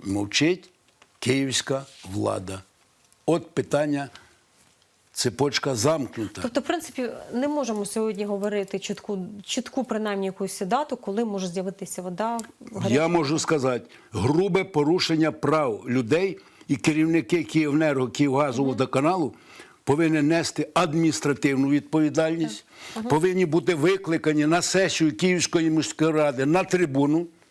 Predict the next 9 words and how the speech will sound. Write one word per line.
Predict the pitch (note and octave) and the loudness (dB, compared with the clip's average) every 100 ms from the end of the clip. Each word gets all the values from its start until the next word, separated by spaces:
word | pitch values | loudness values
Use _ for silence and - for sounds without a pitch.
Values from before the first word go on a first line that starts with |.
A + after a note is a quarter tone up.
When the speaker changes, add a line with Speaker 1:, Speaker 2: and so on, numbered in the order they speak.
| _ | _
Speaker 2:
Так. | - G3+ - _ _ - - - - | -14 -14 -14 _ _ -20 -20 -20 -2
Speaker 1:
і | D#3 | 0
піти | E3+ F3 - G3+ G#3+ G3 - _ | 2 2 2 2 2 -2 -12 _
звідти | A#2 - D#3 D3+ - A#2 G2 _ _ _ _ _ | -4 0 2 0 -2 -6 -6 _ _ _ _ _
без | G#2 F#2+ G3 - | -2 0 0 0
посад. | - F#3+ - B2+ A#2+ - - _ _ - _ _ _ - - _ - _ | 0 0 2 0 -2 -8 -20 _ _ -20 _ _ _ -20 -20 _ -20 _
Однозначно, | D3+ F3 E3 G3 B2+ D3 C3 - A#2+ A#2 | -2 0 0 0 2 0 0 -6 -8 -8
без | A2 A2 D#3+ F#3+ - | -4 0 2 2 -2
посад. | - F#3+ - C#3 G2+ | 0 0 0 -2 -2